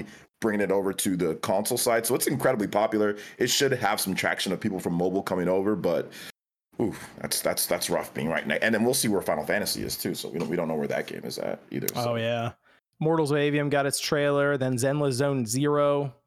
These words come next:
Speaker 1: that's from the
Speaker 2: <laughs>
Speaker 1: Genshin Impact team. Honkai Star Rail is hitting P S five Q four twenty twenty-three.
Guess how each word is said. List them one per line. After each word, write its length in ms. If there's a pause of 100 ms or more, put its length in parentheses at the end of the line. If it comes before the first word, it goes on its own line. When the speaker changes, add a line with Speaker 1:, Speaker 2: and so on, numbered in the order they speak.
Speaker 1:
that's 120
from 120
the 60
Speaker 2:
<laughs> 80
Speaker 1:
Genshin 220
Impact 360
team. 340 (400)
Honkai 280
Star 280
Rail 320
is 720
hitting 200
P 140
S 100
five 360
Q 180
four 320
twenty 220
twenty-three. 560